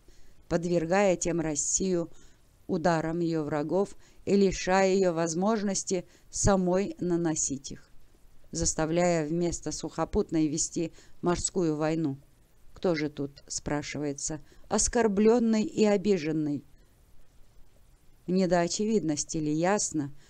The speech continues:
что войны с Россией искали во что бы то ни стало?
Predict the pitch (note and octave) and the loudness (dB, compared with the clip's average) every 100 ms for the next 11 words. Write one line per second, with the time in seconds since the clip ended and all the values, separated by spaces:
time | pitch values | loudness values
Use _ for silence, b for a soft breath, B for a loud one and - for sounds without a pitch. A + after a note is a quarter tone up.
0 | b - - E3+ D#3 - - - - _ | b -14 -4 -2 -2 -6 -20 -20 -20 _
1 | D#3+ F#3 E3+ E3 F3+ F3+ E3 - - F3+ | 0 2 4 2 -2 -4 -2 -2 0 0
2 | C#3+ - - E3+ E3 F3 F#3+ - b b | 0 -2 -4 -2 0 0 -2 -8 b b
3 | D#3+ F3+ - - E3+ E3+ F3+ F3+ E3 E3 | -2 -2 -2 -4 -4 -2 -4 -2 -2 -2
4 | - - E3 C3+ B2 | -4 -4 -4 -4 -8